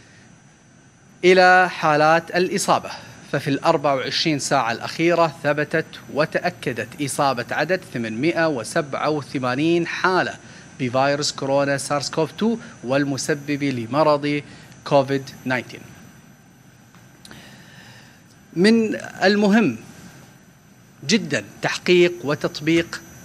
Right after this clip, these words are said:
التوصيات الصحية ووسائل الوقاية الشخصية، والتي من شأنها الحد من تضاعف أعداد الإصابات. وكثير من النصائح والتوصيات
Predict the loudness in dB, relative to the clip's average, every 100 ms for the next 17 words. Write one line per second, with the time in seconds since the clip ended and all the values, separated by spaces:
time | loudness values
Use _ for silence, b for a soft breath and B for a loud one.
0 | -20 -2 -2 0 2 2 0 0 4 4
1 | 2 -2 -6 -2 -2 -2 -4 -2 -2 -4
2 | -8 -18 -20 -20 -20 -8 -2 0 0 2
3 | 2 2 -2 -2 -4 -2 -2 -2 -4 -6
4 | -6 -2 2 2 0 B B B 0 4
5 | 4 2 0 0 2 2 2 0 0 -2
6 | -6 -4 0 0 2 0 0 -6 -4 0
7 | 2 2 0 -2 0 0 -2 -4 -6 -2
8 | 0 0 -2 -4 B B B B B B
9 | -12 -10 -6 -4 0 0 0 -2 -2 -2
10 | 0 0 -2 -8 -10 -6 -4 -4 -4 -2
11 | 0